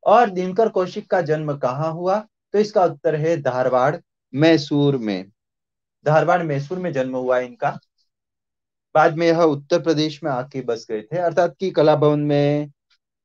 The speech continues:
अ, काम करने के बाद इन्होंने लखनऊ में भी काम किया, इसीलिए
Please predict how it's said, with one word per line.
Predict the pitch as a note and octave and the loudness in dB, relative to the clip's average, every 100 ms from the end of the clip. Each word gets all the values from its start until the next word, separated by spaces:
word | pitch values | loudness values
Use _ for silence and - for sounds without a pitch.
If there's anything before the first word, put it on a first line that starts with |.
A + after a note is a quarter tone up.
| _ | _
अ, | A#2+ B2+ | -4 2
काम | D3+ D#3 D3+ | 2 2 2
करने | D3+ D3 | 0 2
के | C#3+ | 0
बाद | C#3 | 0
इन्होंने | D3 E3 F3 | 0 0 0
लखनऊ | E3 C#3 C#3+ F#3+ F#3 | 2 2 2 -2 0
में | F3+ D#3+ | -2 -4
भी | E3+ | -4
काम | D#3+ C3+ D3 | -2 -2 -2
किया, | C#3+ C#3+ C3+ C3 _ | -4 -2 -2 -4 _
इसीलिए | C3+ C#3+ C#3+ C3 B2+ | -16 -12 -10 -8 -6